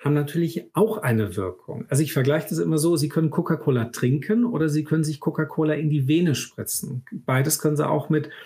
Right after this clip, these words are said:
mit, äh, Rohrreiniger machen. Natürlich wirkt das im Körper. Und wahrscheinlich vermittelt es sogar eine sehr große Schmerzsensation. Das heißt,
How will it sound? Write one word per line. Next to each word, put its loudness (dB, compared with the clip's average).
mit, 0
äh, 0
Rohrreiniger 2
machen. -2
Natürlich 0
wirkt 0
das 2
im -4
Körper. -10
Und 0
wahrscheinlich 2
vermittelt 2
es 0
sogar 2
eine 4
sehr 4
große 0
Schmerzsensation. -2
Das 2
heißt, 2